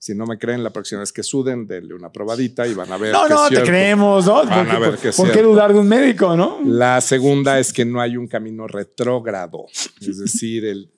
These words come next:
Speaker 1: las, las vías son de un solo sentido y los, los vasos linfáticos se encuentran muchos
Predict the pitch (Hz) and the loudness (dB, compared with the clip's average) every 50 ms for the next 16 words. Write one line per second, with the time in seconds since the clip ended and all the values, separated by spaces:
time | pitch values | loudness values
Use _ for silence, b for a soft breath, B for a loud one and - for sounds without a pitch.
0 | - - _ - 104 104 95 - - 107 107 101 98 107 113 110 - - - 110 | -20 -20 _ -14 -12 -12 -12 -12 -12 -12 -12 -12 -10 -8 -10 -10 -8 -10 -12 -12
1 | 107 107 110 107 104 104 - - 113 107 104 107 101 - - - 95 92 85 - | -12 -12 -12 -12 -12 -12 -10 -8 -8 -8 -8 -6 -6 -6 -6 -8 -8 -10 -8 -4
2 | 127 123 113 101 101 113 117 B B 240 B B B - 110 110 113 110 104 123 | -4 -2 -2 -2 -4 -6 -6 B B -18 B B B -8 -6 -4 -4 -6 -6 -8
3 | 110 _ - 117 107 107 101 92 110 117 113 - - 107 113 113 95 - 107 101 | -12 _ -14 -10 -8 -8 -8 -6 -6 -6 -6 -6 -10 -12 -12 -12 -10 -10 -10 -12
4 | - - - 104 - 113 101 98 - 117 113 110 101 113 110 110 113 117 127 139 | -10 -10 -8 -6 -6 -6 -6 -6 -4 -4 -4 -4 -4 -4 -6 -4 -4 -2 0 2
5 | 151 156 143 151 - - 113 90 - - - - | 2 2 2 0 -2 -4 -4 -4 -4 -6 -8 -8